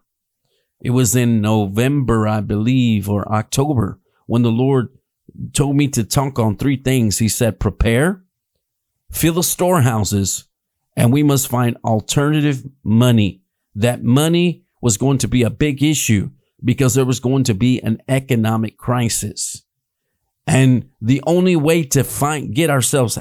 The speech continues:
out of this is that we're gonna have to turn to God.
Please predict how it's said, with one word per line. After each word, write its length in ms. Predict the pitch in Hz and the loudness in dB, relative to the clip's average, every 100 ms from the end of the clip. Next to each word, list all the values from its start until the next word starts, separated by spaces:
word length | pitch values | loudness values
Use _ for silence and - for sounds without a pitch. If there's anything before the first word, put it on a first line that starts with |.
| - | -4
out 220 | 151 147 | -2 0
of 100 | 104 | 0
this 380 | 101 101 - _ _ _ - | -2 -2 -8 _ _ _ 0
is 200 | 123 98 | 2 2
that 220 | 123 110 | 0 0
we're 180 | 143 151 | 0 0
gonna 220 | 147 95 | 0 0
have 200 | 123 - | -2 -4
to 100 | 92 | -4
turn 260 | - 127 | 0 0
to 100 | - | 0
God. 420 | 92 87 - - | 0 0 0 -4